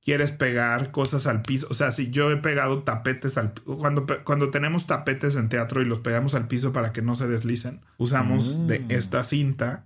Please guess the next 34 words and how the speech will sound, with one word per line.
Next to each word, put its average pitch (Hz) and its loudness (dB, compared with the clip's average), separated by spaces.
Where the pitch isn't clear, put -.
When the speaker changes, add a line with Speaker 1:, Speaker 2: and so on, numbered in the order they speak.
Speaker 1:
Cualquier 160 2
cosa 214 4
que 160 0
no 151 2
se 160 2
puede 165 2
estar 143 2
cayendo, 123 0
o 135 2
incluso 160 4
a 190 4
veces 165 2
tenemos 147 0
superficies 147 2
de 143 4
esta 135 0
cinta 123 0
y - 2
vamos 127 0
dejando 123 0
ahí 120 2
herramienta 117 0
y 117 0
la, 110 -2
y 113 -4
la 107 0
Speaker 2:
Ajá. 123 -4
Speaker 1:
haces 117 -4
como 110 -4
quitapón. 131 -2
Es - -6
una 208 4
maravilla. 120 2
Entonces, 147 2